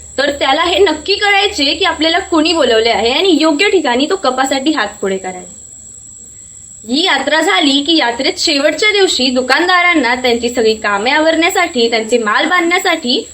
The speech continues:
तो मदत करायचा आणि अगदी गालीत गात्र झालेला विन्या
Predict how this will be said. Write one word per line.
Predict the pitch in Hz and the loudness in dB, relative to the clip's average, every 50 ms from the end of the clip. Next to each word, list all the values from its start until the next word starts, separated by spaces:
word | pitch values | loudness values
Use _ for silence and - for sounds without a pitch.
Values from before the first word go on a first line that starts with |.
| - - - | -20 -8 -4
तो | 339 330 | 0 0
मदत | 320 311 302 302 330 330 320 - | 2 2 2 0 -2 -2 -2 -4
करायचा | 247 214 202 185 185 185 - - - - - - - - - - - - - | -2 -2 -2 -2 -4 -6 -10 -16 -16 -16 -20 -20 -20 -20 -20 -20 -20 -10 -6
आणि | - 214 262 247 247 254 247 | -4 -2 0 0 0 -2 -2
अगदी | 247 254 247 247 - 214 214 247 349 | -2 -2 -2 -4 -6 -8 -6 -4 -4
गालीत | 349 294 302 240 220 254 359 370 269 | -2 -2 0 0 0 0 -2 -2 -2
गात्र | 294 302 302 294 359 381 415 | -2 -2 -2 -2 -2 -2 0
झालेला | 392 440 349 330 339 359 392 415 | 0 0 0 0 0 2 2 2
विन्या | 392 392 370 320 233 208 220 254 | 2 2 2 2 0 0 -2 -2